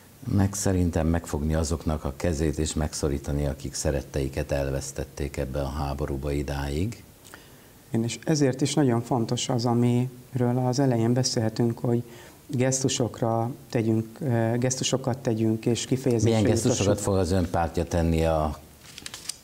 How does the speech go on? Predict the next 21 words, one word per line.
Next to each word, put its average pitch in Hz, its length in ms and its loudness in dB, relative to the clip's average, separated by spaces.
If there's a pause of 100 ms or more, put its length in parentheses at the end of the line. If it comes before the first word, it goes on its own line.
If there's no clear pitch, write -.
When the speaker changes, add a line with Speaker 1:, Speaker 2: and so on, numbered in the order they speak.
(100)
Speaker 1:
kerületet 78 580 0
vezető 78 640 0
párttal? 71 640 -4 (1080)
Speaker 2:
Mi 151 320 4
mindenben 113 600 4
rendelkezésre 113 760 2
állunk. 123 340 2
Én 120 120 2
a 120 40 4
magam 107 300 4
részéről 110 480 2
azt - 300 -2 (160)
ígérhetem, 110 800 0 (380)
hogy 117 100 -2
az 107 140 0
idei 110 280 2
esztendőben 110 640 2
is, 110 260 0 (460)
ö, 107 200 0
gyakorlatilag 113 640 0
minden 110 520 0